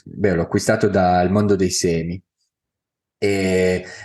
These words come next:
eh, gli ho chiesto: "Ma tu come ti trovi? Gli dai molta acqua, non gli dai molta acqua?" E lui mi fa: "No, guarda, l'anno scorso gli ho dato l'acqua all'inizio e poi l'ho fatto crescere in aridocoltura perché mi interessava averlo come pomodoro da salsa." E allora ho provato a farlo anch'io.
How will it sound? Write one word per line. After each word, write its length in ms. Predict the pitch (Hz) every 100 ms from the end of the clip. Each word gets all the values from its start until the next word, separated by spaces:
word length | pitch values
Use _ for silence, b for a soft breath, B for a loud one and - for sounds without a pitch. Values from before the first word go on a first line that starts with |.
| -
eh, 220 | 92 92
gli 80 | 101
ho 40 |
chiesto: 400 | 107 104 113 95
"Ma 300 | 87 85 87
tu 120 | -
come 180 | 90 87
ti 100 | 127
trovi? 400 | 120 110 110 95
Gli 80 | 87
dai 160 | 87
molta 320 | 90 95 - 104
acqua, 220 | 104 87
non 80 | 85
gli 100 | 85
dai 140 | 95
molta 260 | 92 95 104
acqua?" 240 | - 113
E 160 | 110 120
lui 100 | 110
mi 40 |
fa: 140 | 104 104
"No, 140 | 107
guarda, 240 | 101 85
l'anno 180 | 87 107
scorso 320 | 120 110 -
gli 40 | 87
ho 20 |
dato 200 | 92 98
l'acqua 260 | 107 - 95
all'inizio 360 | 113 110 -
e 20 | 117
poi 120 | 92
l'ho 40 |
fatto 220 | 90 87
crescere 360 | 101 98 - 98
in 60 | 95
aridocoltura 720 | 90 90 - 117 117 104 104
perché 280 | 98 -
mi 100 | 85
interessava 540 | 87 95 95 - 90 101
averlo 340 | 98 92 98
come 180 | 95 95
pomodoro 420 | 87 90 85 87
da 120 | 85
salsa." 600 | 85 82 73 78 - - - B B B B B _ _ _ _ _ _ _ -
E 140 | 131
allora 260 | 131 104 120
ho 20 |
provato 320 | 120 92 -
a 20 |
farlo 260 | - 85 82
anch'io. 600 | 76 - 104 80 76 -